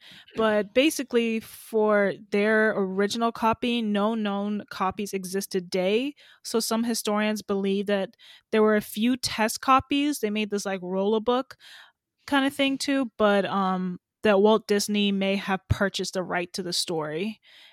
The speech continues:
and so therefore there were no original copies with their names on it. There's, like, one, if you go on the internet, you'll find, like, one copy, they'll be, like, Dumbo, and then have the authors as, um,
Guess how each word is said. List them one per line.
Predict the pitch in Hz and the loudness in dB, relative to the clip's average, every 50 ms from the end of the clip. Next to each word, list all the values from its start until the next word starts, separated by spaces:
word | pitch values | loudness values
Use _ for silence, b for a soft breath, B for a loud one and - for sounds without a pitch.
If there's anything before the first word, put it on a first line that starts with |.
| B - | B -12
and | 190 180 175 175 | -12 -10 -8 -6
so | - 190 | -6 -4
therefore | 180 185 185 180 - - 185 180 170 175 | -4 -4 -4 -6 -6 -8 -8 -8 -8 -8
there | 180 190 185 175 | -6 -4 -4 -2
were | 175 180 | -2 -4
no | 180 175 180 175 170 170 165 170 175 180 190 _ _ _ _ _ _ _ _ - | -4 -4 -4 -4 -2 -2 -2 -4 -4 -8 -12 _ _ _ _ _ _ _ _ -4
original | 220 208 196 202 185 190 185 175 | -2 0 0 0 0 -2 -4 -6
copies | - - 190 175 170 - - 175 175 180 185 - - - - - | -6 -6 -6 -6 -4 -4 -2 -2 -2 -2 -2 -4 -4 -4 -6 -4
with | 196 185 180 - | -4 -4 -4 -4
their | - 180 175 175 175 | -4 -4 -2 -2 -4
names | 170 165 175 165 170 170 - | -6 -8 -8 -8 -8 -8 -8
on | - 147 143 143 | -8 -8 -8 -8
it. | 139 113 117 - - | -10 -12 -12 -6 0
There's, | 220 233 262 | 2 2 4
like, | 311 302 226 - | 4 4 2 2
one, | 208 202 208 208 202 202 196 | 0 0 2 2 2 0 -2
if | 202 - | -4 -4
you | 233 214 | 0 0
go | 247 | 2
on | 247 254 247 240 | 0 0 0 -2
the | 185 190 | -2 -4
internet, | 196 190 233 214 220 214 202 | -4 -4 -4 -2 -2 -2 2
you'll | 196 202 202 | 2 2 2
find, | 202 - - 185 180 180 185 185 | 0 -2 -4 -2 -2 0 -2 -2
like, | 180 180 - - _ _ _ | -4 -4 -6 -12 _ _ _
one | - 214 208 214 208 202 202 | -2 0 2 2 2 2 0
copy, | - - 185 180 180 - 190 | -2 0 0 2 2 2 2
they'll | 190 196 | 2 2
be, | 190 190 | 0 0
like, | 185 180 190 175 | -2 -2 -4 -4
Dumbo, | - 180 180 180 175 180 180 170 175 | -4 -4 -4 -2 0 0 0 0 0
and | 180 180 | -2 -4
then | 185 190 | -4 -4
have | 190 190 180 180 185 190 - _ B B B B B B B B B B B - - | -4 -2 0 0 0 -2 -4 _ B B B B B B B B B B B -18 -6
the | - 214 202 | -2 0 0
authors | - 180 185 185 196 202 196 190 | 2 2 0 0 0 0 -2 -2
as, | 185 180 175 185 - - | -4 -6 -8 -10 -12 -8
um, | 202 185 180 180 180 170 170 175 170 | -6 -4 -4 -2 -4 -4 -6 -8 -10